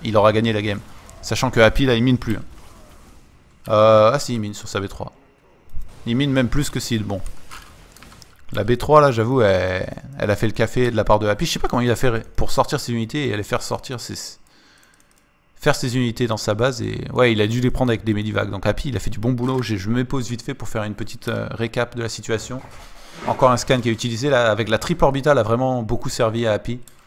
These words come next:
pour tuer tous ses E D T. Donc là, Sid, il est tombé à dix-neuf probes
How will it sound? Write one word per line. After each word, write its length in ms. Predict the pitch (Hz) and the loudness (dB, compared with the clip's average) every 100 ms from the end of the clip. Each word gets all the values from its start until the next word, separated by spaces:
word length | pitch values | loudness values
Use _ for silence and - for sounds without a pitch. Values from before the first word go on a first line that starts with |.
| _ - _ - - | _ -20 _ -18 -8
pour 120 | 95 | -4
tuer 160 | 120 | -4
tous 120 | 117 113 | -4 -6
ses 200 | 110 110 | -6 -4
E 40 | |
D 160 | 110 110 | -4 -4
T. 180 | 127 | -4
Donc 160 | 117 101 | -6 -4
là, 140 | 127 | -4
Sid, 240 | - - 139 | -2 -6 -6
il 100 | 110 | -6
est 40 | |
tombé 220 | 113 113 | -6 -4
à 60 | 107 | -4
dix-neuf 560 | 101 135 120 123 - - | -4 -8 -4 -4 -4 -8
probes 340 | - 113 110 | 0 0 0